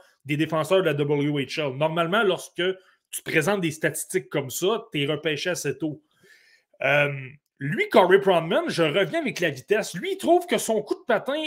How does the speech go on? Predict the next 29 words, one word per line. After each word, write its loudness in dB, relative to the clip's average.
a 2
des 0
lacunes. 0
Il -6
trouve -2
que 0
sa -2
foulée -6
est 0
trop 0
large. 0
Donc -4
là, 0
lui, -2
tu -14
vois, 2
immédiatement, 0
je -6
te 2
parle 4
de 6
lacunes 2
sur -6
le 4
coup -4
de -20
patin. 0
Lui, -6
oh, 4